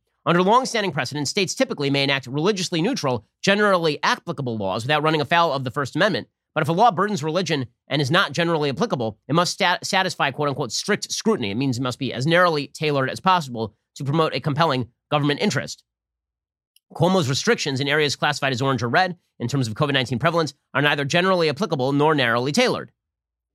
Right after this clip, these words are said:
Within these areas, different types of establishments are treated differently. Houses of worship face strict rules. Religious services are limited to ten people in red areas, for example, no matter the size of the actual synagogue, right? You can have a huge synagogue, still only ten people. The policy was not tailored to minimize damage to religious observance.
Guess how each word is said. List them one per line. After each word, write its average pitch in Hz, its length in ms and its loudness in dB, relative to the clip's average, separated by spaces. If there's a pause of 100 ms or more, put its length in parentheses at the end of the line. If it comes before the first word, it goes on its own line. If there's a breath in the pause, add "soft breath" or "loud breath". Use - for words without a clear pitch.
(340)
Within 202 240 4
these 185 160 0
areas, 143 300 0
different 202 260 0
types 240 240 0
of 156 80 -6
establishments 135 680 -4
are 156 100 0
treated 123 220 -4
differently. 156 460 -2 (420)
Houses 160 240 2
of 156 120 -4
worship 196 420 0
face 160 180 -2
strict - 280 0
rules. 117 340 -6 (220)
Religious 160 320 0
services 196 340 0
are 160 80 4
limited 156 300 2
to 120 60 -12
ten 208 220 0
people 135 280 0
in 123 60 2
red 117 140 2
areas, 92 300 -2
for 113 100 -10
example, 110 360 -4
no 147 100 4
matter 165 240 4
the 139 80 -10
size 160 300 0
of 135 80 -8
the 131 100 -2
actual 123 480 -4 (220)
synagogue, 98 420 -2
right? 104 80 -4
You 110 60 -4
can 117 80 -4
have 113 80 -4
a 110 40 -6
huge 233 460 0
synagogue, 123 380 0
still 196 200 0
only 143 160 0
ten 113 200 -4
people. 98 320 -8 (760)
The 147 60 -2
policy 208 320 4
was 156 100 -2
not 190 300 2
tailored 120 320 -4
to 139 80 -4
minimize 139 320 2
damage 135 280 -2
to 143 60 -6
religious 110 300 -4
observance. 165 480 -2